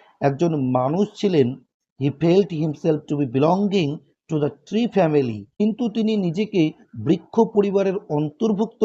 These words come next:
বলে মনে করতেন। As, কারণ he could realize, তিনি উপলব্ধি করেছিলেন, কি উপলব্ধি করেছিলেন? The pain of the oak trees when they were felled by the human beings, কারণ ওক গাছের কেটে ফেলার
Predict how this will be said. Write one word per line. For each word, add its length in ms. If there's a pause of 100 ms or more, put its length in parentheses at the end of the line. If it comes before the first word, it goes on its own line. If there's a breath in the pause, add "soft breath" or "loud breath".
(120)
বলে 140 (120)
মনে 140 (100)
করতেন। 380 (640)
As, 160 (260)
কারণ 280 (320)
he 160
could 160 (180)
realize, 560 (320)
তিনি 140 (160)
উপলব্ধি 500 (120)
করেছিলেন, 480 (420)
কি 40 (100)
উপলব্ধি 480
করেছিলেন? 360 (340)
The 80 (120)
pain 240 (180)
of 140
the 100 (140)
oak 120 (100)
trees 260 (400)
when 180 (120)
they 180
were 160 (120)
felled 320 (240)
by 180
the 80 (100)
human 340 (120)
beings, 340 (760)
কারণ 260 (380)
ওক 120 (140)
গাছের 280 (160)
কেটে 300
ফেলার 240